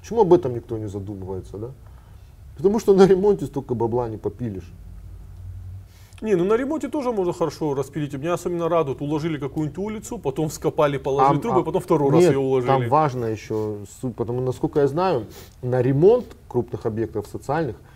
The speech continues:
Speaker 1: э, деньги из федерального центра не дают.
Speaker 2: Интересно, почему?
Speaker 1: А я не знаю. Они дают только на стройки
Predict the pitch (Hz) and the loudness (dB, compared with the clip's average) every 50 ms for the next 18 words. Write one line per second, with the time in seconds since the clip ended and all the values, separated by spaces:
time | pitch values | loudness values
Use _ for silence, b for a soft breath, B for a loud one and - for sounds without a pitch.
0 | B B B B B B B - - 110 107 107 107 107 107 104 104 101 101 101 | B B B B B B B -10 -8 -6 -6 -4 -4 -4 -4 -4 -4 -6 -8 -8
1 | - 101 104 104 101 101 123 156 170 147 135 117 - - 107 98 110 113 117 113 | -10 -12 -12 -10 -6 -4 -2 0 0 0 -2 -4 -6 -8 -6 -4 -4 -2 -2 -4
2 | 110 104 104 - - 104 104 107 101 101 101 101 95 101 95 92 92 87 - - | -4 -6 -6 -6 -8 -10 -8 -8 -8 -8 -8 -6 -6 -6 -6 -6 -8 -12 -14 -18
3 | - - - - - - - - - - - - - - - - - - - - | -20 -20 -20 -20 -20 -20 -20 -20 -20 -20 -20 -20 -20 -20 -20 -20 -20 -20 -20 -20
4 | - - - - - - - - - - - - - - - - - 127 123 117 | -20 -20 -20 -20 -20 -20 -20 -20 -20 -20 -20 -20 -20 -20 -20 -12 -8 -6 -6 -6
5 | 135 127 - - 120 - 120 - - 113 107 107 - - - - - - - 170 | -6 -8 -8 -8 -8 -8 -8 -10 -10 -14 -14 -16 -20 -20 -20 -20 -20 -10 -4 -2
6 | 170 165 156 143 131 113 113 107 98 92 - - 139 175 190 170 175 160 - 139 | 0 0 0 0 -2 -2 -2 -4 -6 -4 -2 0 2 4 6 6 6 6 4 2
7 | - - 123 123 120 - - - 110 107 98 - - 104 | -2 -2 -2 -2 -4 -6 -4 -2 0 0 0 -2 -8 -16